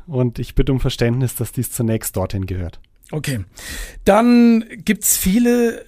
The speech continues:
Speaker 2: Projekte, die's, äh, zu meistern gilt. Äh, Stichwort Ochsenkopf, Seilbahn, auch so ein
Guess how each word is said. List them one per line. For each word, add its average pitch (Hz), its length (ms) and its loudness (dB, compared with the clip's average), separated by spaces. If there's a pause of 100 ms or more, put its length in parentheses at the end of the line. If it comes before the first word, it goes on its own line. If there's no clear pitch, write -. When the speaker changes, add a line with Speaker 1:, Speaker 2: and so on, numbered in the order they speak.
(160)
Speaker 2:
Projekte, 175 680 0
die's, 165 640 -4
äh, 156 420 -2
zu - 140 -4
meistern 160 500 -4
gilt. 196 440 -2
Äh, 165 180 -8
Stichwort 165 640 -6 (380)
Ochsenkopf, - 960 -2
Seilbahn, 170 760 -2
auch - 200 -8
so 170 220 0
ein 160 140 -2